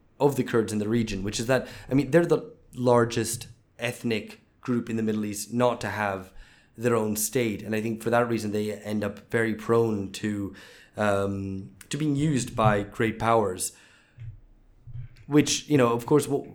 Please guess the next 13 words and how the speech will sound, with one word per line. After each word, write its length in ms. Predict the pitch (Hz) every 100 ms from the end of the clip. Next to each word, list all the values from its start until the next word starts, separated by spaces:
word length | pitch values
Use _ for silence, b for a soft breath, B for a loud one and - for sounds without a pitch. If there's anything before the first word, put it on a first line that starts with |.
| -
I 60 |
think 180 | 110 113
one's 200 | 123 113
sympathetic 560 | 123 110 127 123 117 -
to, 460 | 117 110 104 104 101
to, 300 | - 113 101
um, 360 | 98 98 95 104
you 100 | 110
know, 60 | 107
the 100 | 101
Kurds' 360 | - 107 104
demand 400 | - 104 101 98 95
for, 440 | - 101 98 92